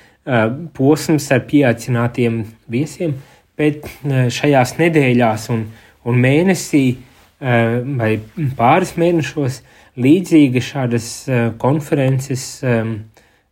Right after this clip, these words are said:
asamblejas notiek arī citos kontinentos. Un tad šajās asamblejās,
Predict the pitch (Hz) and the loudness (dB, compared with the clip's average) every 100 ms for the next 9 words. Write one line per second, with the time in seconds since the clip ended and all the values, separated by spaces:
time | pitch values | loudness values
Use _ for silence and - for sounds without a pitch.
0 | - 110 - 151 - 160 151 131 135 123 | -10 -10 -2 -2 0 0 2 2 2 -2
1 | - 135 135 120 104 107 101 143 143 120 | -2 -4 0 -2 -2 -4 -4 -6 -4 -4
2 | 101 - - 131 147 104 98 110 104 127 | -4 -6 -4 -2 0 -2 -4 -4 -4 -2
3 | 123 160 147 - - - - 147 139 127 | 0 0 -2 -8 -20 -20 -6 0 4 4
4 | 127 175 175 180 151 151 139 127 - | 2 -4 -2 -2 2 4 4 2 0